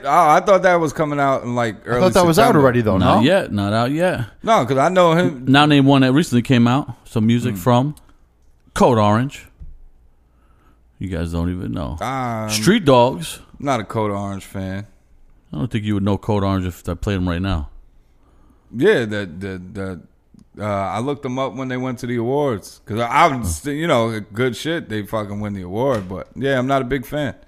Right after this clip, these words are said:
Speaker 3: No, no, no. Yeah, you're too
Speaker 1: Heavy.
Speaker 3: old.
Speaker 1: Heavy,
Speaker 3: You're too old
Speaker 1: heavy.
Speaker 3: for that stuff. That's not your thing. Like, that's from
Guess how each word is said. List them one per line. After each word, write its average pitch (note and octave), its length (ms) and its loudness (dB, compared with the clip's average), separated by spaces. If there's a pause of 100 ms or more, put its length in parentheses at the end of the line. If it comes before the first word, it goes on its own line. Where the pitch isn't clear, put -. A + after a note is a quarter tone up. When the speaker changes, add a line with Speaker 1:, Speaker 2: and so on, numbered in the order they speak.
(260)
Speaker 3:
No, G2+ 360 0
no, E2+ 160 -8
no. F#2 200 -8
Yeah, D3 200 0
you're C#3 180 2
too - 160 -2
Speaker 1:
Heavy. F#3+ 300 4
Speaker 3:
old. F2 60 -6 (220)
Speaker 1:
Heavy, D3+ 220 2
Speaker 3:
You're D3+ 80 2
too D#3+ 80 6
old D#3 100 8
Speaker 1:
heavy. B2+ 140 2
Speaker 3:
for A2+ 60 2
that F2 180 2
stuff. D#2+ 300 -6
That's F2 180 -8
not F#2+ 220 -4
your E2+ 180 -4
thing. E2+ 320 -6
Like, D#2 160 -8
that's E2+ 160 -10
from F2+ 200 -6